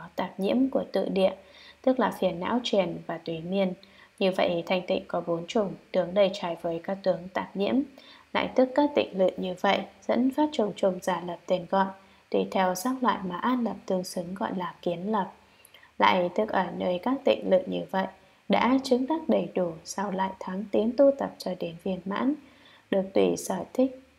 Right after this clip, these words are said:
được không khó khăn, được không rít rắm. Đây gọi là thành tịnh. Như Lai ở nơi những điều chưa đắc, những điều đã đắc đây, trong điều đã đắc hoặc thù thắng hoặc thấp kém, những giả danh kia,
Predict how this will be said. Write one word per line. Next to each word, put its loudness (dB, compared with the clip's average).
được -2
không 2
khó -2
khăn, 2
được 2
không 2
rít 0
rắm. -2
Đây 6
gọi 0
là -4
thành -6
tịnh. 0
Như 6
Lai 2
ở 0
nơi -2
những 0
điều 2
chưa 0
đắc, 0
những 0
điều -4
đã -2
đắc 2
đây, 4
trong 2
điều -4
đã 0
đắc 2
hoặc 0
thù 0
thắng -4
hoặc -8
thấp -4
kém, 0
những 2
giả -6
danh -6
kia, -2